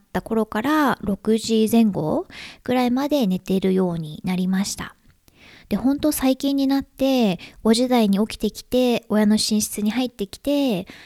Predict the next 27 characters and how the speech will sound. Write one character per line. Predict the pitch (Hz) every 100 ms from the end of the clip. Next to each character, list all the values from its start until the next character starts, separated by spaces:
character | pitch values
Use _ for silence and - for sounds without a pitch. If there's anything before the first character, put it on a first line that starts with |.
| -
で、 | 254
そ | -
の | 240
ま | 240
ま | 226
一 | 214
緒 | 202 233
に | 226 277 415 - _ _ _ - -
ま | 202
た | 202
寝 | 190
る | 196
っ | 202
て | - - 160
い | 165
う | 170 196 185 220 - - - - - - _ _ -
こ | 214
と | 190
を | 175
す | -
る | 208
よ | 190
う |
に | 202 185
な | 190
っ | 190 _ _
て、 | - 262 247 214 185